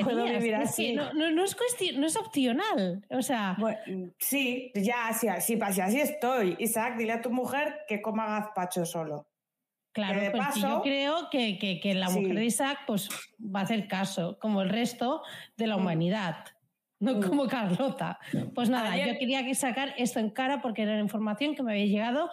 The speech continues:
Speaker 2: aquí de primera mano.
Speaker 1: Pues ya está, siempre echamos
Speaker 2: Porque no
Speaker 1: cosas
Speaker 2: tengo
Speaker 1: en cara.
Speaker 2: papeles, si no los sacaría aquí. En los
Speaker 1: Bueno.
Speaker 2: audios que me han llegado. <laughs>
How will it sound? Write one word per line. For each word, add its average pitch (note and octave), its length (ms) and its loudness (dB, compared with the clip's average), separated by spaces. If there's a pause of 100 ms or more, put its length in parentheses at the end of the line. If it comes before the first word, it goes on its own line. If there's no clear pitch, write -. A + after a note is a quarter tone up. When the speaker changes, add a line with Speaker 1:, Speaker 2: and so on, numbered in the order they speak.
(320)
Speaker 2:
aquí C4 360 0
de B3 120 4
primera G#3 380 2
mano. D#3 400 0 (400)
Speaker 1:
Pues G3+ 160 -4
ya G3 140 -2
está, G3+ 240 -4
siempre G#3 300 -4
echamos B3 180 2
Speaker 2:
Porque A3 140 2
no C#4 80 2
Speaker 1:
cosas D#4+ 140 0
Speaker 2:
tengo D#4 120 0
Speaker 1:
en C4 60 0
cara. C4 180 0
Speaker 2:
papeles, G#3+ 320 2
si C4+ 80 4
no C#4+ 140 6
los F4 220 4
sacaría A#3+ 540 2
aquí. A3+ 440 -2 (280)
En C4 180 0
los B3+ 180 2
Speaker 1:
Bueno. A#3 300 2
Speaker 2:
audios - 360 0
que D#4 100 0
me C#4 120 0
han D4+ 120 4
llegado. C4+ 420 4
<laughs> - 680 -2